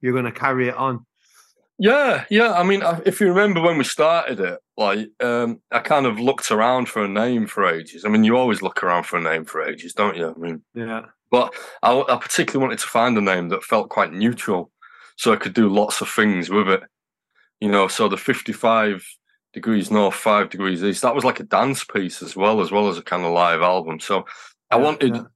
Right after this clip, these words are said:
Speaker 2: I wanted a project that I felt I could do lots of stuff with. You know, I could
Speaker 1: Mm-hmm.
Speaker 2: do, like, work with some dance people. I, I,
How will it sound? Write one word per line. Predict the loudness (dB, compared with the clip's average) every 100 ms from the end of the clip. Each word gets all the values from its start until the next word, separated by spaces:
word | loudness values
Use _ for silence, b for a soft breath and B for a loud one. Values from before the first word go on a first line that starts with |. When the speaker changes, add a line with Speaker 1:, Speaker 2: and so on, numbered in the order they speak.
| -2
Speaker 2:
I |
wanted | 0 2 0
a | -2
project | 0 0 2 -2 -2 -4
that | -4
I |
felt | -2 -2 -2
I | -6
could | -6
do | -2 0
lots | 0 -4 -6
of | -8
stuff | -4 -4 -2
with. | -2 -2 -6 _ _ _ -10
You | -2
know, | -2
I |
could | -2 -4 0
Speaker 1:
Mm-hmm. | 2
Speaker 2:
do, | 2
like, | 0 0 -4 _ _ _ _
work | 0 2 2
with | -2
some | -6 -4
dance | 0 0 0
people. | -4 0 0
I, |
I, | 2 0